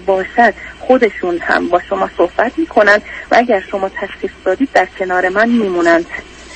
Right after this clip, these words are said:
حدود ی-، اه، من الان حدود یک ماهه که به مشورت کردن با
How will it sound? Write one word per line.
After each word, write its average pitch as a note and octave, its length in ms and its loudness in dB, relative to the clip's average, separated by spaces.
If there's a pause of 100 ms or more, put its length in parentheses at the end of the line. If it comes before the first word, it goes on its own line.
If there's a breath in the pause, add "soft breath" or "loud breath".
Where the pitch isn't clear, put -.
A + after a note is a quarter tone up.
(400 loud breath)
حدود D4+ 280 4
ی-، F#3 200 2 (500)
اه، G3+ 360 4
من B3+ 320 4
الان G3+ 280 2
حدود G#3+ 280 -4
یک G3+ 320 0 (100)
ماهه F#3 280 0
که F3+ 220 0 (240 loud breath)
به G3+ 80 2
مشورت G3 560 2
کردن G3+ 340 2
با F#3+ 100 2